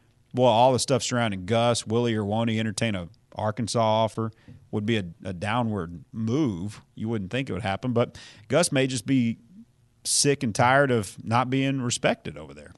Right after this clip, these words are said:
That can have a lot to do with it. I ultimately think Gus stays 'cause Auburn wins. They win in Atlanta and go to the college football playoff. So I'm gonna take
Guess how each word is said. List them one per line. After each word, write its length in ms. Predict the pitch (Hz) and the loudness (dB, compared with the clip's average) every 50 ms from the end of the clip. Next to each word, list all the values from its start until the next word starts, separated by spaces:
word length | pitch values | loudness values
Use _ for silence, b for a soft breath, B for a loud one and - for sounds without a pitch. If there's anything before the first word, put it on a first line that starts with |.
| _ | _
That 160 | - 131 139 - | -10 -8 -8 -4
can 100 | - 147 | -4 -2
have 120 | 147 143 | -2 -2
a 40 | 147 | 0
lot 220 | 151 160 151 - | 0 0 0 -2
to 60 | - | -4
do 120 | 120 127 175 | -6 -4 -4
with 180 | 214 110 - | -4 -4 -6
it. 100 | - - - B B B B B B B B B B B B - | -8 -14 -20 B B B B B B B B B B B B -4
I 220 | - 131 151 160 | 0 4 6 8
ultimately 360 | 170 170 165 139 143 147 139 135 | 8 8 6 6 4 2 2 4
think 200 | - 143 127 107 | 2 2 2 4
Gus 220 | 113 131 120 107 | 4 4 4 4
stays 320 | - - 131 135 156 180 165 | 4 4 6 6 6 4 2
'cause 160 | - 117 104 | 0 2 4
Auburn 320 | 117 120 123 113 113 110 | 6 6 6 6 4 2
wins. 400 | 104 110 123 147 160 180 190 156 | 2 4 4 4 4 2 0 0
They 120 | 120 123 117 | 0 0 2
win 280 | 110 113 123 131 135 | 4 4 4 6 6
in 80 | 127 123 | 4 2
Atlanta 460 | 110 - 107 113 120 123 131 139 170 | 2 0 0 2 4 4 4 4 2
and 120 | 175 139 107 | 0 2 2
go 140 | 117 120 | 2 2
to 80 | 123 120 | 2 2
the 80 | 101 95 | 0 2
college 300 | - 123 123 113 101 - | 4 4 4 4 4 0
football 320 | - 117 104 104 98 90 | -2 -2 0 0 0 0
playoff. 480 | - - 123 117 107 90 71 71 - - | 0 0 2 2 2 0 -4 -8 -10 -8
So 140 | - 104 | -6 -2
I'm 140 | 104 113 127 | -2 0 0
gonna 120 | 131 120 104 | 0 -2 -2
take 260 | - - 117 104 | 0 0 0 0